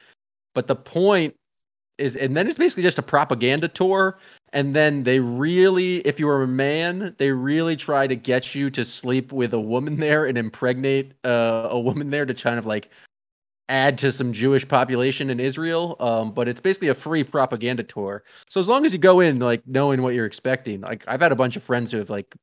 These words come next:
done it and just been like, "Yeah, it was propaganda, but it was a free trip to Israel, so why not?"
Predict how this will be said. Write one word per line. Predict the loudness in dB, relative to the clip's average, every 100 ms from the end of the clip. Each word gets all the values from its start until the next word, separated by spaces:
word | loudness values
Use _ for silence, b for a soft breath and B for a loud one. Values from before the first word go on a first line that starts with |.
| -4
done | -4 -2
it | -6
and | -10
just | -14
been | -10
like, | -10 -2
"Yeah, | 0 0 -2 b b _ -2
it | -2
was | 2
propaganda, | 4 4 2 0 0
but | 0 -2
it |
was | -2
a | -4
free | -4 -2
trip | -2 -2
to |
Israel, | -2 -4 -6 -8
so | -10 -8
why | -8 -8
not?" | -8 -10